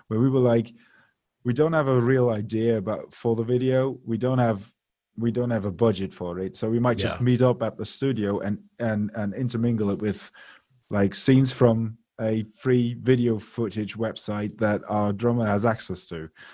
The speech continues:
Speaker 1: So,
Speaker 2: Yeah.
Speaker 1: <laughs> so we were like, th-, and, and then it's, again, it's, it's a, it's a matter of pressure. So because the pressure was off, we were like, "That'll do."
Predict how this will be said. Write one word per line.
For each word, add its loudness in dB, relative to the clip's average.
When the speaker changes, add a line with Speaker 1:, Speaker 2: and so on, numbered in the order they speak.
Speaker 1:
So, 4
Speaker 2:
Yeah. 6
Speaker 1:
<laughs> -18
so 4
we -2
were -2
like, -4
th-, -8
and, 0
and 2
then 4
it's, -2
again, 2
it's, -2
it's -2
a, 4
it's -4
a 2
matter 2
of -4
pressure. -2
So -4
because 0
the -2
pressure -2
was 2
off, 0
we 0
were -2
like, -2
"That'll -2
do." 2